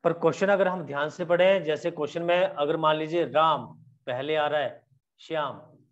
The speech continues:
पहले आ रहा है और बोला इन रेशियो, रेशियो की बात की गई हो four ratio five, तो जैसे पहले राम है तो राम four, श्याम बाद में तो five, तो ये question में हमारे पास इस तरह से, अ, हो सकते हैं।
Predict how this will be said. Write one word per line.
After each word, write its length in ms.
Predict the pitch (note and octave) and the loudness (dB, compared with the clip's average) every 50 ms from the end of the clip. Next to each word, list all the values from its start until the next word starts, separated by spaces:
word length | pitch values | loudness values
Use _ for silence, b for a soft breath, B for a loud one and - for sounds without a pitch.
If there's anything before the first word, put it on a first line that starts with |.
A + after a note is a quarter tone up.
| _ _ | _ _
पहले 320 | - A#2+ A#2 C3 C#3 D3 D3+ | -10 -8 -6 -4 -2 0 2
आ 100 | C#3+ C#3 | 2 2
रहा 100 | C3+ C3+ | 0 -2
है 80 | B2 | -2
और 160 | G2+ B2+ C3+ | -4 -6 -6
बोला 240 | C3+ C3 C3+ C#3 D3 | -6 -6 -4 0 0
इन 220 | D3+ D#3 D3+ C#3 A2+ | 0 0 0 -4 -6
रेशियो, 640 | A#2+ C3+ C#3 C3+ - D#3 D3+ C#3 A#2 - - - - A2 | -6 -6 -6 -6 -6 -2 -2 -2 -2 -4 -12 -18 -12 -10
रेशियो 280 | A#2+ B2 A#2+ - D3+ | -10 -8 -8 -8 -8
की 120 | C#3+ D3+ C#3+ | -6 -4 0
बात 280 | B2+ C#3 C#3 C#3 C3+ - | 2 2 2 2 0 -4
की 100 | C#3+ C3+ | -6 -4
गई 180 | B2+ C#3 C#3 C3 | -2 -2 -2 -2
हो 280 | B2+ B2+ A2+ - B B B B B B _ _ | -4 -4 -6 -8 B B B B B B _ _
four 320 | - - C3+ C#3 D3 D3 | -8 -4 0 0 0 2
ratio 340 | B2+ C3+ C3+ C3 B2+ - C#3+ | 0 0 -2 -2 -2 -4 -4
five, 300 | C3 C3 - C#3+ C3 A#2+ | -4 -2 0 0 0 0
तो 520 | A#2 - - C3+ B2+ B2+ A#2+ A2 - - - | -2 -4 -10 -10 -10 -10 -10 -14 -16 -10 -6
जैसे 240 | A#2+ B2 - - | -6 -6 -4 -4
पहले 320 | D#3 - D3 C#3 C#3 D3 D3 | -2 0 0 2 4 2 4
राम 300 | B2+ B2+ C3 C#3+ D3 D#3+ | 4 4 4 4 4 0
है 100 | D#3+ D#3+ | -2 0
तो 100 | F#3 E3+ | 0 2
राम 420 | C#3+ C#3+ C#3 D3 D3 D3 - - _ _ - | 2 2 2 2 0 -4 -12 -20 _ _ -4
four, 260 | D#3 D3+ A#2+ - - - _ _ _ _ _ _ _ _ _ _ | -2 -2 -2 -4 -8 -14 _ _ _ _ _ _ _ _ _ _
श्याम 340 | - - C3 B2+ C3+ C#3+ C3+ | -12 -4 -2 0 0 0 2
बाद 240 | B2+ B2 B2+ B2 B2+ | 2 2 2 2 0
में 140 | D3 D3+ | -4 -4
तो 100 | D3+ E3 | -4 -4
five, 300 | D3+ - - D3+ A#2+ G2+ | -4 -2 0 0 0 0
तो 300 | F2+ - - _ - - | -2 -10 -18 _ -12 -10
ये 180 | A#2+ B2 C#3+ D#3+ | -6 -6 -6 -6
question 420 | - - - - A#2+ A#2 - D3+ | -8 -10 -10 -8 -8 -6 -4 -4
में 200 | D#3 D3+ D3+ D#3+ | -2 0 2 2
हमारे 280 | D#3 D3 C#3 B2+ B2 B2+ | 2 4 4 2 2 2
पास 220 | - D3 C#3 - | 2 0 0 -2
इस 140 | D3 - - | -4 -8 -6
तरह 140 | - C#3+ D3 | -4 -4 -2
से, 260 | C3+ - D#3 D#3+ D#3 | -2 -2 -2 -4 -4
अ, 340 | C3 - - - G#2+ G#2 - - | -4 -8 -12 -14 -14 -14 -12 -10
हो 80 | A#2 A#2 | -10 -8
सकते 260 | - B2 A2+ - C3+ | -8 -8 -6 -4 -4
हैं। 200 | C3 B2+ C3 - | -4 -4 -6 -12